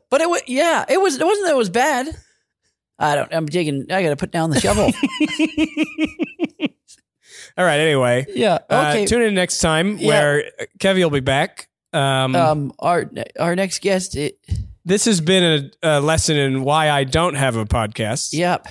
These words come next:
Speaker 2: of my own.
Speaker 1: No.
Speaker 2: Wait, I think I do. But anyway.
Speaker 1: Yeah.
Speaker 2: Uh, for more episodes,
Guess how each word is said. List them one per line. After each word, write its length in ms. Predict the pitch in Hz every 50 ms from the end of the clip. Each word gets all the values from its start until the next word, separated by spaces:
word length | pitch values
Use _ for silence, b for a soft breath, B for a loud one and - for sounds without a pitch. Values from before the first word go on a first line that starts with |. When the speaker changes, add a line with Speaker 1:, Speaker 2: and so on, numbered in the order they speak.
| -
Speaker 2:
of 160 | 143 117 123
my 220 | 123 117 110 104 107
own. 240 | 107 110 139 147 - - -
Speaker 1:
No. 220 | 175 180 170 143
Speaker 2:
Wait, 180 | 131 190 180 151
I 120 | 139 151
think 180 | 151 - 254 -
I 80 | 156 123
do. 380 | 107 - 151 139 104 95 - B B B B B B B
But 120 | 180 180
anyway. 440 | 202 202 170 139 123 120 117 117 139 139
Speaker 1:
Yeah. 200 | 190 185 147 - - _ _ _ _ _ _ - _ _ _ _ _ _ _ _ _ -
Speaker 2:
Uh, 500 | 139 131 127 123 123 120 123 123 123 - - _ _ _ _ _ _ _ _ -
for 180 | - - 160 151
more 280 | 151 160 180 190 180
episodes, 840 | 165 147 143 156 - - 156 143 139 143 147 147 147 - - - -